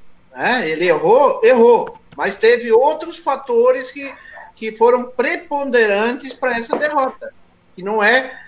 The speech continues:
acreditar tudo ao Itamar. Agora, surpreende sim ele tirar o Vitão e manter o, o, o, o Wendel, né, no ataque.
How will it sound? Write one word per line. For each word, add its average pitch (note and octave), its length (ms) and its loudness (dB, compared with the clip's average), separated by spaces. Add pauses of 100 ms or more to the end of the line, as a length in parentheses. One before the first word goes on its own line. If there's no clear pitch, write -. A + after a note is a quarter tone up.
(140)
acreditar A3+ 580 2
tudo A#3 260 0
ao A#3+ 120 4
Itamar. C4 680 -2 (240)
Agora, D3 580 0 (160)
surpreende A#3 960 0
sim A3 400 -6
ele E3+ 180 -6
tirar E3+ 260 -2
o D#3+ 80 -4
Vitão E3 600 -6 (640)
e A3 80 -6
manter G#3 760 0 (320)
o, G#3+ 840 -2
o, F3 80 -10
o, C3 1200 -6
o C#3 60 -12
Wendel, F#3+ 400 0
né, G#3+ 320 -2 (100)
no G#3 120 -6
ataque. C#4+ 480 0